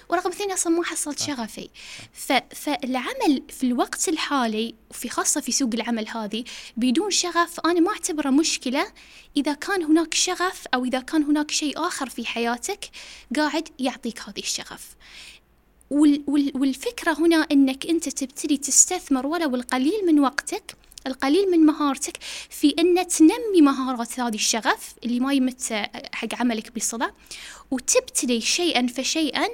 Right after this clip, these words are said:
Speaker 1: تستخدمه علشان شنو؟ يكون مصدر دخل. يعني بعطيك مثال.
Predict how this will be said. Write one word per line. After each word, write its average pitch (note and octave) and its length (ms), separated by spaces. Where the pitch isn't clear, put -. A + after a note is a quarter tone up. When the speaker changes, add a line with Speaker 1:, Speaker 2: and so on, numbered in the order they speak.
Speaker 1:
تستخدمه D#4+ 640
علشان C#4+ 380
شنو؟ C#4+ 260
يكون C4 280
مصدر A3 280
دخل. - 180
يعني B3+ 140
بعطيك D4 400
مثال. - 240